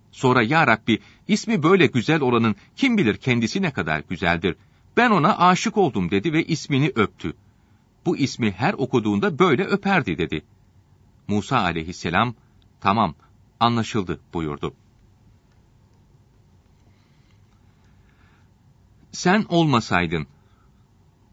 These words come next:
Hikmet ehli zatlar buyuruyor ki, Allahü Teala Peygamber Efendimiz için, "Ey Resulüm, İbrahim'i halil, dost,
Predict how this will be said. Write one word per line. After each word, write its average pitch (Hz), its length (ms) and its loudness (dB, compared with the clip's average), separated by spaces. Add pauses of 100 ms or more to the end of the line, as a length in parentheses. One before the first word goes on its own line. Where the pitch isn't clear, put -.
(120)
Hikmet 214 340 0
ehli 151 240 4
zatlar 131 500 2
buyuruyor 131 360 2
ki, 127 260 -2 (140)
Allahü 151 360 0
Teala 117 380 2
Peygamber 117 460 0
Efendimiz 92 560 -2
için, 95 260 -4 (360)
"Ey 151 220 4
Resulüm, 104 560 2 (360)
İbrahim'i 170 640 4
halil, 127 500 2 (460)
dost, 131 340 2